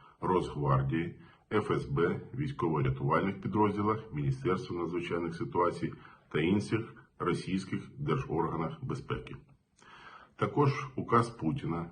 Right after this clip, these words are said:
від восьмого грудня, ймовірно, дозволить Кремлю таємно мобілізувати членів свого стратегічного неактивного резерву. А він включає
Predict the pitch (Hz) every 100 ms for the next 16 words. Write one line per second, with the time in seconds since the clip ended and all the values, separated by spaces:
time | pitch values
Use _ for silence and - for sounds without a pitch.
0 | - 78 73 98 - 78 69 67 65 69
1 | 67 71 87 - - - - - 87 110
2 | 104 104 113 117 120 87 95 101 - 85
3 | 80 95 92 113 104 78 71 71 85 -
4 | - - - - - 92 85 82 71 73
5 | 73 80 - - 101 98 104 101 95 82
6 | 90 - - 87 67 73 90 - 101 98
7 | 98 - 87 101 104 - - 85 73 65
8 | 65 - - 78 71 69 64 - - -
9 | - - - - - - - 90 127 131
10 | 131 110 - 113 113 110